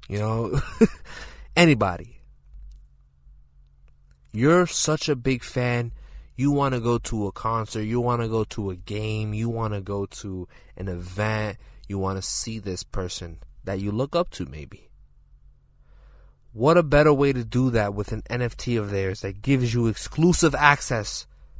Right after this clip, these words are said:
to unreleased music, unreleased albums, special merch that only people who are N F T holders can get, right?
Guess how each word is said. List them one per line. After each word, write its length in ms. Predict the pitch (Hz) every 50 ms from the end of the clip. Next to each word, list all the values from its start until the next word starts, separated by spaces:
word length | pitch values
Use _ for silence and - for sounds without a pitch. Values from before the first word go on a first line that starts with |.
| - - - - - -
to 380 | - - 202 202 196 190 - - - - - - - - - - - - - - - - - - - - - - - - - -
unreleased 500 | 107 117 117 117 117 117 113 104 - 113
music, 500 | 110 107 95 90 85 - - - - - - - - - - - - - - -
unreleased 420 | 120 120 120 117 117 113 107 - -
albums, 540 | 85 107 104 95 90 85 90 92 - - - - - - - - - - - - - - - _
special 640 | - - - - - 147 143 139 - - 143 127 117
merch 560 | 110 110 117 120 117 101 - - - - - -
that 140 | 104 104 - -
only 520 | - 123 143 135 127 120 117 104 98 - - - - - - - - _ _ -
people 380 | - - 135 - - 117 110 107
who 100 | 110 107
are 100 | 101 104
N 220 | 110 78 117 120
F 160 | 123 117 - -
T 160 | - 127 113
holders 640 | 110 113 117 117 117 113 - 92 90 87 - - - - - - - - - _ - - -
can 280 | - - 104 98 95 90
get, 340 | 92 92 92 87 90 92 - - - - - - - - - - - - - - - _ - - _ - - - - - _ _ _ _ _ _
right? 320 | - - 90 95 104 -